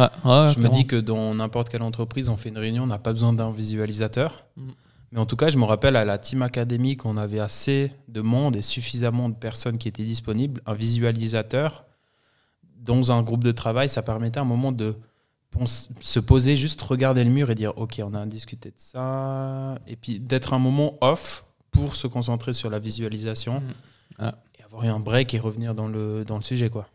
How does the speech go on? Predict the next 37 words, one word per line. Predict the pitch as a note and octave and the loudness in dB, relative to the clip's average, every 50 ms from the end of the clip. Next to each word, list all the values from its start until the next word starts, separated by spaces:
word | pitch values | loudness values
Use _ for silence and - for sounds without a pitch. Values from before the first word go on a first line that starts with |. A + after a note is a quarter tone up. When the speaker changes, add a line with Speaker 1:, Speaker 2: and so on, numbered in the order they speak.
| - - | -8 -4
Speaker 1:
Ouais. | A2 G2+ F2+ - - _ _ _ _ - | -2 -2 -2 -4 -8 _ _ _ _ -6
Et | A#2+ | 0
puis, | A#2+ C3 C3 C3+ C#3 C#3+ C3+ | 4 6 8 8 8 6 4
ça | - B2 A2+ A2+ | 2 0 0 0
s'entraîne | A2+ - A2+ G#2+ - - G#2 G#2 G#2 | 0 -2 -4 -4 -4 -6 -6 -4 -4
aussi | G#2 - - G2+ | -6 -6 -6 -8
un | G2+ | -8
peu | G2+ - - | -10 -10 -12
la | - | -12
créativité, | - - - - F#2+ G2 - - - - - - | -12 -12 -10 -10 -10 -10 -10 -12 -14 -12 -12 -12
donc | - - G#2 A2+ | -10 -10 -10 -12
c'est | - - G#2+ - | -12 -14 -18 -18
bon. | - A#2+ A2 | -14 -10 -4
Speaker 2:
Ouais. | G2+ - - - D#3+ B2+ - F3 - - D#3 - - | 0 6 10 12 12 12 10 8 6 4 2 4 4
Et | C3 C3+ | 4 4
le | C3 C3 | 6 8
dessin | C3+ B2+ B2+ - A2+ G#2+ | 8 8 8 6 4 4
Speaker 1:
<laughs> | A#2 | 4
C'est | - - A2 A2 A#2 | 4 4 4 6 8
Speaker 2:
aussi, | |
Speaker 1:
un | A#2+ A#2+ A2+ | 10 10 10
peu | C3 | 10
Speaker 2:
si. | B2 A#2 G3 | 10 10 10
Speaker 1:
le | G#3+ - | 10 10
side | - A2 A3 | 10 8 6
effect, | G#3 D#3+ B2 A#2 G#2 - C3+ - | 4 6 6 6 6 6 6 4
quoi. | - - - B2 A#2+ - - C#3 D3+ C#3 - | 4 4 4 8 8 8 8 8 6 6 8
<laughs> | C#3+ E3+ E3+ F3 E3 C3+ A#2 - | 8 8 8 8 6 6 8 10
Ouais, | C3 B2+ | 10 10
exactement. | B2 A2+ - A#2 A2+ C3 B2+ A#2+ A2+ | 10 8 6 2 4 6 8 8 8
Donc, | A2 C3 D3 C#3+ | 10 8 8 8
ça, | - - - D3+ C#3 - - | 6 4 4 4 2 2 2
ça, | - - E3+ | 4 4 4
c'était | D#3 - - - | 4 4 4 4
aussi | C3+ A#2+ - C3 | 4 6 6 4
un | B2+ B2 A#2+ | 4 6 6
rôle. | A#2+ A2 B2+ C#3 D#3+ F3 D#3 B2+ | 6 8 10 10 12 12 10 8